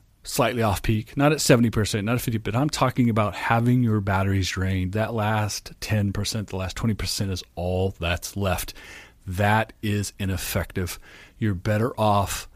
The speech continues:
taking that break and resetting yourself and coming back stronger at the next opportunity. Recharge that battery. Break routines, but not habits. Let me explain.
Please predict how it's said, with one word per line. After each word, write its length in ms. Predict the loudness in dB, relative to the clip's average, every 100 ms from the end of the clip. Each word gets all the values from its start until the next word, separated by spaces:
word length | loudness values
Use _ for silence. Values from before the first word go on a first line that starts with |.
| _ -6
taking 400 | -2 0 2 2
that 200 | 0 0
break 460 | 0 0 -2 -8 -20 -20 -20 _
and 380 | -4 -2 -2 0
resetting 600 | 2 2 4 4 4 4
yourself 560 | 2 2 0 2 0 -2 -8
and 120 | -6
coming 320 | -2 0 0
back 320 | -2 -4 -8 -6
stronger 1120 | -2 -2 -2 0 6 6 6 4 0 -6 -12 _ _ _ -20 -20 _ _ -8
at 140 | -2
the 100 | 4
next 260 | 4 4 2
opportunity. 600 | 2 2 4 4 4 -2 -10 -20 -6
Recharge 560 | 2 4 4 4 4 2
that 220 | 0 0
battery. 460 | 0 0 -6 -12 -20 -20 -20 -20 -20 _ -6
Break 520 | 4 8 8 8 2 -14 -12 0
routines, 1000 | 2 4 8 10 10 6 2 -2 -6 -14 -20 -20 _ -8 -2
but 160 | 2
not 240 | 2 2 0
habits. 600 | 0 0 -4 -12 -12 -14 -20 -20 -20 _ -20 -20 -20 -12
Let 120 | -6 -4
me 80 |
explain. 340 | -2 4 4